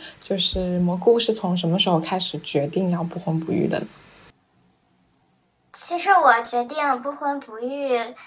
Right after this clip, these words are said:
Speaker 2: 这个过程就是近两，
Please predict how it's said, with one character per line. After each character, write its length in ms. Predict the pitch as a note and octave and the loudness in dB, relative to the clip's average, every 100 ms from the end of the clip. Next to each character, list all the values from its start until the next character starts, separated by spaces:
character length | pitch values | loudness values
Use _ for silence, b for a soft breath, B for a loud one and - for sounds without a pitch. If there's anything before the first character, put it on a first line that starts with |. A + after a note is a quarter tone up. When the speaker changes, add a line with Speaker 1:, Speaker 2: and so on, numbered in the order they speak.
| b _ | b _
Speaker 2:
这 160 | C#4 C4+ | -6 -4
个 320 | B3+ A3+ F#3+ | 4 4 4
过 300 | - D4+ B3+ | 4 6 6
程 880 | - - A3+ G#3+ G#3+ A3+ A#3 B3+ C#4 _ _ _ _ | 2 -4 -4 -4 -6 -10 -6 -6 -8 _ _ _ _
就 200 | - D#4+ D4 | -10 -6 -2
是 240 | - C#4 | 0 -2
近 420 | C4 F4 D#4+ C4+ | -2 -2 0 0
两， 340 | A3 G3 F#3 | 2 2 2